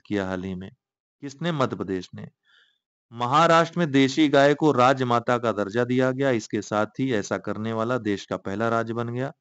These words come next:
ट्रैकोमा आंखों की बीमारी होती है। विश्व स्वास्थ्य संगठन के द्वारा भारत को ट्रैकोमा मुक्त प्रमाण पत्र जारी किया गया हाल ही में।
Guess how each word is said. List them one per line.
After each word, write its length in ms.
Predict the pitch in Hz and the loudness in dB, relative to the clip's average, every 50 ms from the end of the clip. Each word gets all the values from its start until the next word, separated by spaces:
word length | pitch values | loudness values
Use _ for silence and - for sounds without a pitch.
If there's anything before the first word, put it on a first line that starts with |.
| _ _ _ _ _ _ _ _ _ _ _ _ - | _ _ _ _ _ _ _ _ _ _ _ _ -8
ट्रैकोमा 540 | 139 143 147 143 147 151 151 156 156 170 | -4 -4 -4 0 2 2 2 4 6 6
आंखों 380 | 160 135 120 120 123 - - 143 | 6 8 8 6 4 4 0 0
की 140 | - 143 135 | 2 2 2
बीमारी 400 | 123 123 120 117 120 127 143 143 | 2 2 2 2 2 4 2 2
होती 340 | 147 147 139 - - 156 151 | 2 0 -2 -2 -2 0 0
है। 80 | 151 | 0
विश्व 260 | 139 123 131 127 - | 2 0 0 -2 0
स्वास्थ्य 360 | - 127 120 120 117 - 117 110 | 2 2 2 2 2 0 -4 -6
संगठन 320 | 110 104 - 127 131 131 | -6 -6 -6 -6 -6 -4
के 100 | 127 131 | -4 -2
द्वारा 300 | 123 127 127 131 139 135 | 0 0 2 2 2 0
भारत 440 | 117 104 95 101 104 110 117 123 123 - | -2 -2 -2 0 2 2 2 0 -2 -2
को 280 | - 147 147 160 160 156 _ _ _ _ _ _ _ _ _ - | -2 0 0 0 -2 -8 _ _ _ _ _ _ _ _ _ -10
ट्रैकोमा 680 | 135 135 135 131 135 147 143 143 143 151 160 165 156 | -6 -6 -6 -4 -4 -2 -2 0 2 4 4 4 4
मुक्त 300 | 147 143 156 156 - - | 4 2 -2 -2 -2 -6
प्रमाण 320 | 131 - 135 123 123 120 - | -6 -2 0 2 2 2 0
पत्र 340 | - 117 - - 139 143 | -2 -6 -6 -2 -2 0
जारी 320 | 131 117 110 104 104 101 95 | 2 2 4 4 2 0 -2
किया 240 | 98 104 101 98 95 | -4 -4 -2 -2 -2
गया 240 | 92 101 98 98 | -2 -4 -4 -4
हाल 180 | 92 92 92 92 | -4 -6 -6 -8
ही 100 | 92 92 | -8 -10
में। 120 | 95 101 | -12 -14